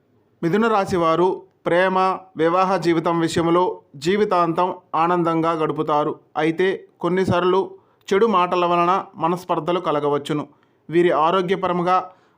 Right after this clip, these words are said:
మానసిక ఆరోగ్యం మీద ఎక్కువగా శ్రద్ధ పెట్టాలి. వీరికి ఉదర సంబంధిత సమస్యలు, నరాల బలహీనతలు, నిద్రలేమి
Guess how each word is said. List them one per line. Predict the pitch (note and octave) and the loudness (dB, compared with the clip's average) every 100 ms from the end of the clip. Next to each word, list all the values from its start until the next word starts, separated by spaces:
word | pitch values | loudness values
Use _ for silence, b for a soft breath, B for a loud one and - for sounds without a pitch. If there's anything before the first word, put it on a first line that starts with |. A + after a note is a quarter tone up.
| - | -4
మానసిక | D#3 F#3+ A3 G#3+ G3+ | 0 2 0 -2 -2
ఆరోగ్యం | C3+ E3+ F3 F3+ F3+ | 0 0 -2 -2 -2
మీద | F3 F3+ E3+ - | 0 -2 -4 -8
ఎక్కువగా | D#3 F#3 F3 E3+ | -6 -2 0 0
శ్రద్ధ | E3+ D#3+ C#3+ D#3+ | -2 -6 -4 -4
పెట్టాలి. | D3+ D3 C#3+ C#3+ - _ _ _ - | -4 -2 -2 -4 -8 _ _ _ -4
వీరికి | D#3+ G#3+ G#3 F3+ G#3 G#3 - _ D3 | 2 2 2 0 -2 -2 -8 _ -4
ఉదర | D#3+ G#3+ | 0 0
సంబంధిత | A3+ F#3 F#3 G3 G3 G3+ | 0 0 0 0 0 0
సమస్యలు, | F3 E3 F3 F#3 F3+ F#3+ - - - | -2 -2 -2 0 2 0 -2 -12 -4
నరాల | D#3+ F3+ G3 F3+ | 0 2 2 2
బలహీనతలు, | D#3 D#3+ F3 F3+ F3 F3 F3+ F3 - - | 0 2 2 2 0 0 0 -4 -12 -6
నిద్రలేమి | D#3+ D#3 G3+ F3+ E3+ F3 | -4 0 2 2 2 -2